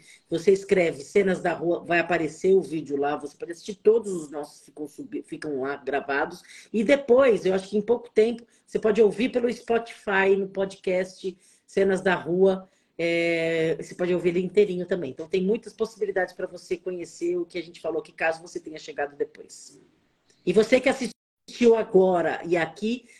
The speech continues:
a gente quer agradecer demais a sua passagem por aqui. Isso faz com que a gente continue fazendo.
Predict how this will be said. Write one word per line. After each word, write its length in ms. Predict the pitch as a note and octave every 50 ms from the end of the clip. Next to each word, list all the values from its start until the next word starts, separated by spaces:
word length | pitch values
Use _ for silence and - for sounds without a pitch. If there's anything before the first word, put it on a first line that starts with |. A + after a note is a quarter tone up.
| _ _
a 80 | C#3+
gente 220 | D#3+ F#3+ G3 F#3+ -
quer 100 | A3 G#3
agradecer 640 | G3+ G3 G3 G3+ G3 F#3+ G3+ G3 - A#3+ A3+ -
demais 640 | F#3 E3 G3 B3 A#3 A3+ A3 A3+ B3 B3+ B3 A3+ F3+
a 60 | G#3
sua 220 | G3 - - G3+ F#3
passagem 560 | - F#3 E3+ - - F3+ D#3+ D#3 D#3 D#3+ D#3
por 160 | D#3 E3 D#3
aqui. 260 | D#3 D#3 - - G3+
Isso 160 | G3+ G3 - F#3+
faz 200 | - G3+ F#3+ F#3+
com 100 | - G3
que 100 | F#3+ G3
a 60 | F#3
gente 180 | F3+ F#3+ F#3 -
continue 460 | - G3 F#3+ F#3+ - F3 E3+ E3+ F#3
fazendo. 460 | - _ F#3 F#3+ - E3+ C#3 B2+ A#2